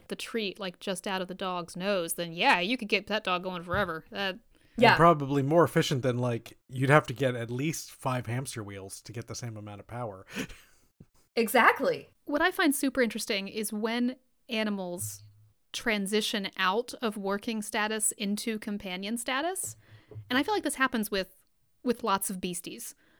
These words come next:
Speaker 1: Um, you know, not that many dogs really get used for their,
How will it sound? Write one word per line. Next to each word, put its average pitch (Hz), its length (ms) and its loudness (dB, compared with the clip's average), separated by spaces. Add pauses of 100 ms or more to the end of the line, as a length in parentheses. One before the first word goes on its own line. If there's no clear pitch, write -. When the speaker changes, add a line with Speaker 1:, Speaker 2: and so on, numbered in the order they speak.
(120)
Speaker 1:
Um, 190 360 0 (1000)
you 262 80 4
know, 233 140 4
not 269 480 6 (400)
that 247 180 2
many 226 220 2
dogs 190 720 -2 (840)
really 254 420 8
get 196 240 2
used 190 540 0
for 196 380 -2
their, 175 240 -2